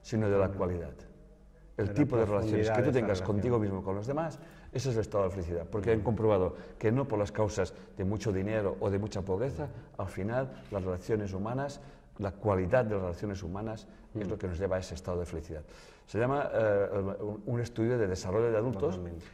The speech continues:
Speaker 1: que es realmente, se pone en Google, y son unos veinte min-, veinte minutos maravillosos.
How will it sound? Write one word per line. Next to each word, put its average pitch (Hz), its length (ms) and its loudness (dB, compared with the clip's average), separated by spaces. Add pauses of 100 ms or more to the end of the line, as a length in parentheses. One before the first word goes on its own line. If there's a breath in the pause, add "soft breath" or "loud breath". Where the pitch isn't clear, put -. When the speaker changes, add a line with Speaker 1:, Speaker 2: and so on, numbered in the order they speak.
(100)
Speaker 1:
que 107 180 4
es 123 100 2
realmente, 107 520 2
se - 140 -4
pone 110 160 2
en 104 80 -2
Google, 131 280 4 (380 loud breath)
y - 60 12
son - 240 10
unos 117 180 2
veinte 117 260 2
min-, 117 180 2
veinte 120 220 -2
minutos 131 340 -2 (200)
maravillosos. 92 960 -2